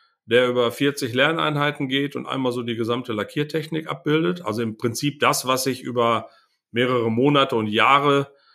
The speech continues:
äh, in der, in der Berufsausbildung mit, mit Avaport auch mache. Das Ganze jetzt eingedampft auf eine Woche. Das heißt, es gibt einmal so einen Komplettüberblick über, ähm,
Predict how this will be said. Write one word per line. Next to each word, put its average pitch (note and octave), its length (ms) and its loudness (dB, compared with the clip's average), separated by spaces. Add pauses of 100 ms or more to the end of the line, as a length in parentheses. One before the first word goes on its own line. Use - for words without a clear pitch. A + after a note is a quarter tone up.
(260)
äh, B2 260 0
in B2 120 -2
der, A#2 360 2
in A2+ 120 -6
der A2+ 120 0
Berufsausbildung C3+ 1080 0
mit, A2+ 340 -2
mit A2 180 -12
Avaport A#2 520 -2
auch C#3+ 220 -6
mache. F#3 420 -2
Das A#2 200 -4
Ganze B2 300 -2
jetzt A2+ 240 -2
eingedampft A#2+ 720 -4
auf - 160 -10
eine G#2 240 -6
Woche. F3 300 -2 (120)
Das A#2+ 160 -12
heißt, A#2+ 220 -2
es - 120 -12
gibt - 240 -8
einmal A#2+ 240 2
so A2+ 80 0
einen A2 100 -2
Komplettüberblick B2+ 960 -2 (640)
über, A2 640 2
ähm, G#2 380 -6